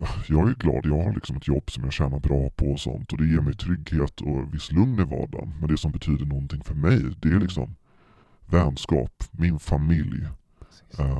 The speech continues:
Speaker 1: att jag har liksom person som betyder mycket för mig, som jag
Speaker 2: Ja.
Speaker 1: älskar. Och jag tror att om man skulle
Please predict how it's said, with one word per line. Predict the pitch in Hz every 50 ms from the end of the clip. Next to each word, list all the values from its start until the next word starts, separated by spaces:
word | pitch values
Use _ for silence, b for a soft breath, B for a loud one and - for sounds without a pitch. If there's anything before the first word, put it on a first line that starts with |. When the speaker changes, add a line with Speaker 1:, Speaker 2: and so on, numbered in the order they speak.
| 67 73
Speaker 1:
att | - -
jag | 82 80
har | 78
liksom | 71 - - - 67 67 71 71 - -
person | - - - 95 85 76 71
som | - 69 65
betyder | - - - 90 87 - 73
mycket | 73 71 - - -
för | - 69 64
mig, | - - - -
som | - 67 69
jag | 69 -
Speaker 2:
Ja. | -
Speaker 1:
älskar. | 101 95 95 95 95 - 78 - - - - _ _ _ b b b b b b b b b b b b -
Och | 80
jag | 78 -
tror | - 92
att | 85
om | 85 80
man | 80 -
skulle | - - 73 76 76 71 67